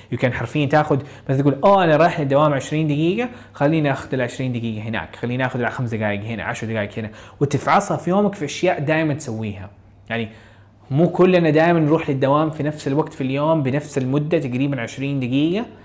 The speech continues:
أو ثلاثين دقيقة، حط فيها شيء، ثبت فيها شيء. Amazing. في عشرين س-، دقيقة مذاكرتك تمت.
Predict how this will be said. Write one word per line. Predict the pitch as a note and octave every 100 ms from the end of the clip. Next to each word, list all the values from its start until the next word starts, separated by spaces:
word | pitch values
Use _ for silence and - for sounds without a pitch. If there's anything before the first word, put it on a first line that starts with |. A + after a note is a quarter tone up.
| - -
أو | B2
ثلاثين | C3 B2 D#3
دقيقة، | C#3 D3 E3+ F#3 - -
حط | - -
فيها | - B2
شيء، | A2 A2 G2+ - - - -
ثبت | D3+ B2+ B2+
فيها | - A2
شيء. | - F#2 - - - - - - - - - - - - - - - - - -
Amazing. | C#3+ F3 C3 G#2 -
في | C3+ C3+ C#3 -
عشرين | B2+ F3 D3+
س-، | C#3+ D3+ - B2+ -
دقيقة | C3 C#3 D#3+
مذاكرتك | B2+ C3+ C#3+ D3+ D3
تمت. | - C3 F#2+ -